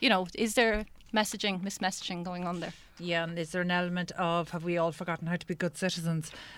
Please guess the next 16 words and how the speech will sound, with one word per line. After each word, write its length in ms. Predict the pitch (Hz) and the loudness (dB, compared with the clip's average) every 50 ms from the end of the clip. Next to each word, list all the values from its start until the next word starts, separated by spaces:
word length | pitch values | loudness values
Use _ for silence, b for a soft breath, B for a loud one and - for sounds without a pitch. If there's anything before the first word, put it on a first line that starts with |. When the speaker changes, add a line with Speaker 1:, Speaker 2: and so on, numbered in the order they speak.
| B B | B B
Speaker 2:
But 180 | - 214 214 170 | 6 6 6 8
Speaker 1:
Yeah, 100 | 202 214 | 8 6
Speaker 2:
look, 200 | 233 226 - - | 6 6 6 6
the 140 | 247 233 196 | 6 6 6
Speaker 1:
maybe. 180 | - - - | 4 2 4
Speaker 2:
public 240 | 233 262 226 277 - | 6 6 8 6 6
consultation 640 | - 247 247 240 - 226 - 226 226 214 - 226 220 | 6 4 2 2 2 2 4 4 4 4 4 2 2
in 60 | 202 | 4
relation 340 | 196 208 196 202 175 202 190 | 6 6 6 6 4 4 6
to 120 | - 202 | 6 6
Rural 440 | 196 185 196 202 196 190 185 185 180 | 6 6 6 6 6 6 4 2 0
Development 580 | - - - 180 175 196 190 185 180 196 180 - | -2 -4 -2 2 4 6 4 4 2 0 -2 0
Policy 440 | 165 175 180 180 180 175 - 196 180 | 2 4 4 4 4 2 0 -2 -4
twenty 320 | - - 190 175 - - | -2 -2 -2 -2 -2 -2
twenty, 400 | - 185 185 180 175 180 175 160 - - _ - - | -2 0 0 0 0 -2 -4 -4 -6 -10 _ -10 -6
mm, 200 | 208 202 180 170 | -4 -2 -4 -4